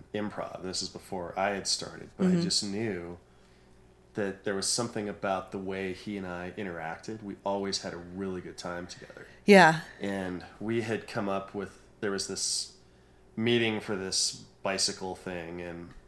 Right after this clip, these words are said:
Speaker 1: we had started kicking around this idea that we would go to this meeting in the inflatable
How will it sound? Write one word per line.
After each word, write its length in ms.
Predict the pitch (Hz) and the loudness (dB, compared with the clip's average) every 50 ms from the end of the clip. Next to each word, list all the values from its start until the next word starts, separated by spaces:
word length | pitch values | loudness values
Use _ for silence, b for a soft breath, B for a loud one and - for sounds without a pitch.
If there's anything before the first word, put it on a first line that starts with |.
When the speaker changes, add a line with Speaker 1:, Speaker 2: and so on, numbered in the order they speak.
| - - - - - - - | -20 -20 -20 -20 -20 -16 -14
Speaker 1:
we 260 | - 95 104 107 107 | -10 -6 -6 -4 -4
had 420 | 98 104 101 98 95 92 92 92 87 - - - - - - - - - - - - - - - - - - - - - - - - - - - - - - | -4 -4 -4 -4 -4 -6 -8 -10 -12 -14 -18 -20 -20 -20 -20 -20 -20 -20 -20 -20 -20 -20 -20 -20 -20 -20 -20 -20 -20 -20 -20 -20 -20 -20 -20 -20 -20 -16 -6
started 400 | - - - - 139 131 110 - | -2 0 2 2 2 2 2 -2
kicking 300 | - - 147 139 - 120 | -4 -2 -2 -2 0 2
around 240 | 113 107 107 104 104 | 2 4 4 4 2
this 180 | 104 95 - - | 0 0 -2 -2
idea 460 | 90 90 87 - - 113 113 104 92 | -4 -6 -6 -4 -2 -2 0 0 -2
that 140 | 90 90 - | -4 -6 -6
we 100 | 98 98 | -6 -6
would 240 | 95 92 90 - - | -4 -6 -6 -6 -2
go 180 | 110 107 117 | 0 0 0
to 60 | 117 | 0
this 260 | 107 104 101 95 - - | 0 -2 -2 -4 -4 -4
meeting 600 | 104 98 98 98 104 95 95 90 87 87 90 87 - | -4 -4 -4 -4 -2 -4 -4 -6 -6 -8 -10 -10 -10
in 140 | 101 92 92 | -8 -8 -6
the 120 | 92 87 | -8 -8
inflatable 560 | 85 85 - - - 95 95 92 92 87 82 | -10 -12 -12 -8 -6 -4 -4 -4 -4 -6 -8